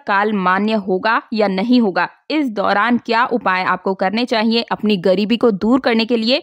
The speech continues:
और कौन से उपाय करके आप अपने जीवन के समस्त कष्टों को दूर कर सकते हैं, क्योंकि इस बार आठ अप्रैल दो हज़ार चौबीस को जो ग्रहण लगने जा रहा है वो सोमवार के दिन लगेगा और इस समय दैवीय और असुरीय शक्तियां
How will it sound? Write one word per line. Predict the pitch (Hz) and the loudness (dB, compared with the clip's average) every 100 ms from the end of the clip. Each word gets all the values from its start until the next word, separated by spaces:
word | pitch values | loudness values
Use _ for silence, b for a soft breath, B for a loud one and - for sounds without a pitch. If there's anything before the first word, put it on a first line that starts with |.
| - | 0
और | 302 285 | 0 0
कौन | 269 277 330 | 2 2 2
से | 370 339 | -2 -4
उपाय | 220 220 208 208 | -2 -2 0 0
करके | 240 254 208 165 - | -2 -2 -4 -6 -2
आप | 202 202 | -2 0
अपने | 196 208 202 | 0 0 0
जीवन | - 208 247 | -2 -2 0
के | 254 269 | 0 -2
समस्त | - 254 254 302 294 - | -2 0 0 0 -4 -2
कष्टों | 185 - 226 | -4 -2 -4
को | 220 233 | 0 -2
दूर | 185 214 214 | 0 -2 0
कर | 170 | -2
सकते | - 170 175 | -2 -2 0
हैं, | 180 - - | -2 -4 -6
क्योंकि | 208 233 - 254 | -6 -6 -4 -2
इस | 302 220 | -2 -2
बार | 190 190 - - | 0 0 -2 -2
आठ | 202 254 285 294 | 0 2 0 -2
अप्रैल | 196 190 196 196 | -4 -2 -2 -2
दो | 185 | -4
हज़ार | 180 180 185 190 | -2 0 -2 -2
चौबीस | 202 190 233 247 | -2 0 -2 -2
को | 254 240 | -2 0
जो | 240 | 0
ग्रहण | 208 185 190 190 | 0 -2 -2 -2
लगने | 185 214 247 | 0 0 0
जा | 202 170 | 0 0
रहा | 175 180 | 0 0
है | 190 208 | 0 0
वो | 214 226 | 0 -4
सोमवार | - 202 190 190 208 | -2 0 0 0 0
के | 226 190 | 0 -2
दिन | 175 | 0
लगेगा | 170 180 180 160 - - | -2 -2 -2 -4 -6 -4
और | 185 185 240 | -4 -2 -4
इस | 262 - | -4 -2
समय | 185 240 B B 180 | -2 -2 B B -4
दैवीय | 175 233 226 277 320 - | 0 0 2 2 0 -2
और | 254 - | -4 -4
असुरीय | 220 220 240 262 269 | -6 -4 -2 0 0
शक्तियां | - 190 - 214 214 | -2 -4 -2 0 0